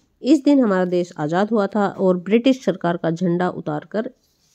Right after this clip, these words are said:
भारत का झंडा ऊपर चढ़ाया गया था, इसलिए हर साल पन्द्रह अगस्त के दिन तिरंगे को ऊपर की तरफ खींचा जाता है और फिर फहराया जाता है। तो इसलिए उसको हम कहते हैं फ्लैग होइस्टिंग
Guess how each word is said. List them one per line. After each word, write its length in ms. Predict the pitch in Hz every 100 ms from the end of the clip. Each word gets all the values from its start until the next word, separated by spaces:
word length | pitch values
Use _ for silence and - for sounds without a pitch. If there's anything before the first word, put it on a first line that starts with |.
| _
भारत 380 | 165 175 190 208
का 120 | 180
झंडा 340 | 165 160 147 151
ऊपर 220 | 190 180
चढ़ाया 340 | 165 147 143 147
गया 160 | 156
था, 260 | 151 202 247 - - _ _
इसलिए 360 | - 220 202 185
हर 160 | 185 196
साल 320 | - 170 165
पन्द्रह 360 | 185 202 220
अगस्त 300 | 226 180 170
के 140 | - 165
दिन 200 | 202 240
तिरंगे 420 | 240 202 202 202
को 160 | 196 208
ऊपर 280 | - 202 185
की 100 | 185
तरफ 280 | - 175 180 _
खींचा 320 | 160 160 208
जाता 300 | 208 202 202
है 200 | 214 254 - - _ 254
और 120 | 262
फिर 220 | 285 320
फहराया 420 | 220 180 165 165
जाता 320 | 165 160 165 180
है। 240 | 202 240 - _ _ _ _ -
तो 220 | 220 247
इसलिए 260 | 202 208 202
उसको 280 | 185 - 190
हम 140 | 180
कहते 240 | 175 165
हैं 120 | 196 262
फ्लैग 380 | - 175 170 175
होइस्टिंग 580 | - 160 170 - 254